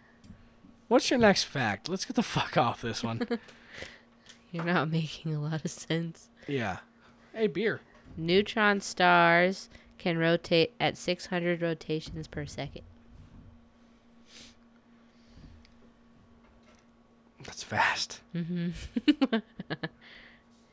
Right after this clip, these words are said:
Speaker 1: What are,
Speaker 2: Neon.
Speaker 1: what are stars made of?
Speaker 2: Stuff.
Speaker 1: Yeah, you're right. <laughs> Next.
Speaker 2: Uh, more energy from the sun hits Earth every hour than the planet uses in a year.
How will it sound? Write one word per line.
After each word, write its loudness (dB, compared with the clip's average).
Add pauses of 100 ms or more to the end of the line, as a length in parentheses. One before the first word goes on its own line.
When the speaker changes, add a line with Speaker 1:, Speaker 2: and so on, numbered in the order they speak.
Speaker 1:
What 4
are, 8
Speaker 2:
Neon. 2
Speaker 1:
what 4
are 2
stars 4
made -4
of? -10 (640)
Speaker 2:
Stuff. -8 (1040)
Speaker 1:
Yeah, 0
you're 0
right. -2 (560)
<laughs> -16
Next. 8 (1200)
Speaker 2:
Uh, 10
more 4
energy 6
from -2
the -2
sun 0
hits 0
Earth 0
every 0
hour 2
than -2
the -4
planet -2
uses -4
in -4
a -4
year. -4